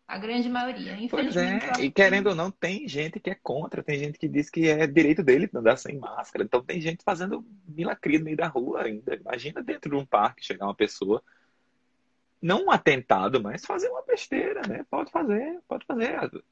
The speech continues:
Speaker 2: criança, principalmente, que não tem esse discernimento. As crianças se atropelaram ao, pra, pra ver o Timão, o, o Timão e o
Speaker 1: Exato.
Speaker 2: Arthur,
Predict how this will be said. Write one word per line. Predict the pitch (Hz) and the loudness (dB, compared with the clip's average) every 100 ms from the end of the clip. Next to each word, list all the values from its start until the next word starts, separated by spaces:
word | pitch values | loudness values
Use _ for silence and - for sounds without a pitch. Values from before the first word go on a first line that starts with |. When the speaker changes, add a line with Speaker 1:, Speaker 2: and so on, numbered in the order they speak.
| - | -4
Speaker 2:
criança, | - 170 147 - - | 6 6 6 2 -4
principalmente, | 143 127 - 104 101 | -6 -6 -6 -6 -8
que | - | -4
não | 104 101 | -4 -2
tem | - 101 101 | 0 2 0
esse | 98 - | -2 -6
discernimento. | - - 107 107 98 87 80 | -12 -4 -2 -2 -6 -6 -6
As | 104 | -6
crianças | - 117 120 165 | 2 2 2 -8
se | - - 170 | -2 0 0
atropelaram | - - 226 311 - 113 135 | -2 -4 -4 0 2 2 2
ao, | 107 | 0
pra, | - 101 92 | 2 -2 0
pra | - 98 | 2 2
ver | 95 | 2
o | 95 90 98 110 | 0 0 -4 -4
Timão, | 98 92 90 - | -4 -4 -6 -4
o, | 95 - - | -6 -8 -14
o | 87 | -6
Timão | 98 87 87 | -6 -6 -6
e | |
o | 90 | -4
Speaker 1:
Exato. | 220 226 165 | -4 -4 -4
Speaker 2:
Arthur, | 190 - | -6 -14